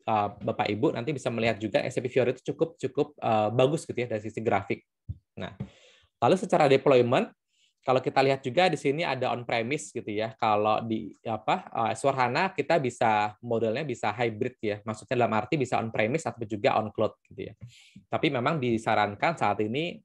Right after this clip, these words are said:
secara ekosistem, secara tren gitu ya, kita sarankan ke cloud base. Nah, secara roadmap juga yang isi sini kan dia hanya berhenti,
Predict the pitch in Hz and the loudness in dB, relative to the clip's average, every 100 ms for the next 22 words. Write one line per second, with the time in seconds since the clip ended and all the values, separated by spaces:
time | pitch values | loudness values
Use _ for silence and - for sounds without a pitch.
0 | _ _ _ - 127 - 113 104 110 113 | _ _ _ -16 -6 -2 0 0 -2 -4
1 | 220 - 123 117 117 117 131 - 131 123 | -4 0 0 0 -4 -2 -2 4 4 4
2 | 110 107 110 - 110 - 104 104 104 143 | -2 -2 -2 -2 -8 -4 -4 -2 -4 -4
3 | 151 - - 101 - 95 95 - _ _ | -4 -6 -2 -2 -2 -6 -6 -10 _ _
4 | _ _ _ _ _ _ _ _ _ 127 | _ _ _ _ _ _ _ _ _ -4
5 | 110 - - - - 135 131 135 - 143 | -4 -8 -12 -12 0 4 6 4 4 0
6 | - 107 165 202 143 127 123 123 131 131 | 0 2 2 2 -2 -4 -4 -2 -2 -2
7 | 185 185 127 175 170 - 135 135 117 107 | -2 -2 -2 -2 -4 -6 -4 -4 -2 -4
8 | 98 185 214 | -4 -6 -6